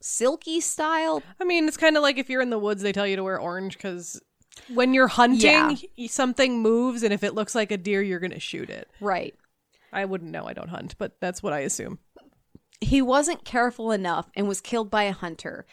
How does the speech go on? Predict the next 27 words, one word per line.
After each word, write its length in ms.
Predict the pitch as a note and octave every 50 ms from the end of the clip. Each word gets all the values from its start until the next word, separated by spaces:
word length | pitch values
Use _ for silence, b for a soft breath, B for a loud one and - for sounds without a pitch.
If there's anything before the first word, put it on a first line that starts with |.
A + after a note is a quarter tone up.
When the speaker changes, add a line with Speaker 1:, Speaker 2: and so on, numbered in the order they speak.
| b b b b b -
Speaker 1:
The 80 | A#3+
man 480 | A#3+ B3 B3+ B3 B3 B3 B3 A#3+ A#3 - - G3+
then 400 | G3 F#3 A3+ A#3 C4 C#4 E4 E4+
returned 540 | D#4+ D#4 D4 - - D4 C#4+ C#4+ D4+ D4 -
to 80 | D4
the 100 | A#3+ A3+
cavern 720 | G#3+ - - - A#3+ A#3+ B3 B3 A#3+ A3 G#3 G3 F#3+ F3+ F3+
where 140 | G3 G#3
he 160 | F#3+ F3 G3 G#3+
was 200 | G3 G#3 F#3+ -
draped 520 | - - G#3 G3 - _ - - - - _ _ -
in 180 | - B3+ A#3+ A#3
another 400 | A#3 A3 G3+ F3+ F3 F3 F#3 F#3+
deer 380 | F#3 - - A3 A3 B3+ C4+
skin. 460 | B3+ - - - G3+ F3 - - - - B B B B B B B3+ B B
And, 160 | A3 A3+ A#3
like, 340 | A#3 A3+ A3 G#3+ G#3 G#3 - -
I 80 | G#3+
was 180 | A3 A#3 G#3+ G3 G3
reading 300 | A3+ A#3+ B3+ B3+ B3 B3
this, 160 | A#3+ A3+ -
I'm 20 | E4+
Speaker 2:
Wait, 60 | D#4+
Speaker 1:
like 60 | B3 D4+
Speaker 2:
he 40 | D#4
was 120 | C#4+ -
killed 640 | - - - - D#4 D4 D4 D4 D4 D4 C#4 A3 G#3